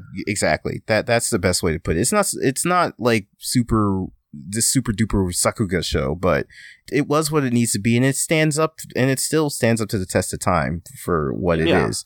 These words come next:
Speaker 2: But like, like I said, it's, it's very, it's very economic.
Speaker 1: Yeah.
Speaker 2: Like, there's a lot of bits where it's just characters talking and not a lot of movement is actually going on. But, like, you know, th-, that, that's, that's what a lot of anime is, I feel like.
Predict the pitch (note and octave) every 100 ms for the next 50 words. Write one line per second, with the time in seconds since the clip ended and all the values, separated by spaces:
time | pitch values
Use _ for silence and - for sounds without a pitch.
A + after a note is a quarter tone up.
0 | _ D#3+ E3+ F#3 E3+ F3+ E3+ - F3+ A2
1 | G#2+ F#2+ A#2 - C#3 C#3 C3 B2+ C3 B2
2 | A#2+ A2 G2+ G2 B2+ E2+ G#1 - - G#2+
3 | G2+ F#2+ - - - - C3 C#3+ C#3+ C#3+
4 | C#3+ B2 - B2+ A#2+ B2 A2 - A#2+ -
5 | - G#2 G2+ G#2 F#2+ - G2 - F2 D#2+
6 | - G#2 G2+ G2+ G2+ G2 G2 G2+ G#2+ G#2+
7 | G#2 G2+ G#2+ G2 - G2 G2+ F#2+ F#2+ G2+
8 | F#2+ F#2 G2+ - G#2 G2+ - _ C3 A2+
9 | F#2+ F2+ _ _ - G#2 D3+ D#3 F#3+ G3
10 | - F#3+ G3 F3+ C3+ C#3 B2+ G#2+ A2 G2+
11 | F2 F#2+ F#2+ F2+ - F#2 F2+ E2+ D#2+ -
12 | -